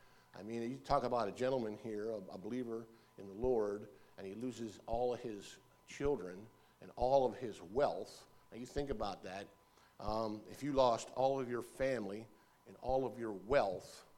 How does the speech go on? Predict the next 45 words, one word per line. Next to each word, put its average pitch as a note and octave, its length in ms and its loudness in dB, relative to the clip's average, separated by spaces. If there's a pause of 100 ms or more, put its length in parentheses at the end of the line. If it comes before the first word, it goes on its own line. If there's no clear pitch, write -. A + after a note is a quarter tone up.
okay, A#2 360 -6 (300)
in G2 80 -12
a - 60 -12
short - 440 0
period B2+ 240 -2
of - 140 -16
time, G2+ 380 -8 (560)
how C3+ 100 -8
would A#2+ 100 -4
you A2+ 100 -10
be G#2+ 100 -10
feeling B2 400 2
right G2 120 -2
about F#2 300 -2
now? E2 220 -10 (600)
Okay? A#2 200 -6 (280)
I G#2+ 120 -2
understand C#3 560 4
that A2 180 2
the G2+ 60 -6
book A2+ 220 0
of F#2 140 -4
Job A#2+ 280 0
is F#2 100 -8
dealing A#2 300 -2
with G2 100 -10
suffering, A#2 420 -2 (320)
but A#2 80 -4
there's A#2 140 2
a A#2+ 60 2
lot C3+ 300 10
of, C3+ 180 4
there's B2+ 160 4
a A#2+ 40 2
lot C3 220 2
more B2 320 0 (100)
items A2+ 480 4
or, G#2 220 -4 (240)
uh, G#2 300 -6
things C3 200 2
that A2 100 -2
are G#2 120 -4 (400)
being A#2 340 -2 (200)
talked C3 280 2
about. G2 360 -4